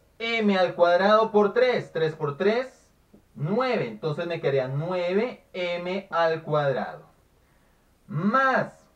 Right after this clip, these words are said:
aquí tendríamos tres m por tres al cuadrado, resolvemos primero la potencia, entonces me quedaría tres m por,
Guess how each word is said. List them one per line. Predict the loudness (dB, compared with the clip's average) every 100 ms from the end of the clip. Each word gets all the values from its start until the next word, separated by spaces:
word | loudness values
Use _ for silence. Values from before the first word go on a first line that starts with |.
| _ _ _ -10
aquí | -6 -4 0
tendríamos | 0 2 2 2 0 -6 -2
tres | 0 0 -2 -6
m | -6 -2 -2 0
por | 2 2 2
tres | -2 0
al | 0 2
cuadrado, | 2 6 6 6 6
resolvemos | 4 0 2 0 2 4 4 2
primero | -2 -6 -4 -2 0
la | 0 4
potencia, | 4 4 -2 -2 -2 -4 -6 -8
entonces | -8 -6 -6 -6
me | -8 -4
quedaría | -4 -2 -6 -6
tres | -4 -2 -2 -4 -12 _ _ _ -6
m | -2 0 2 2 0
por, | 4 4 4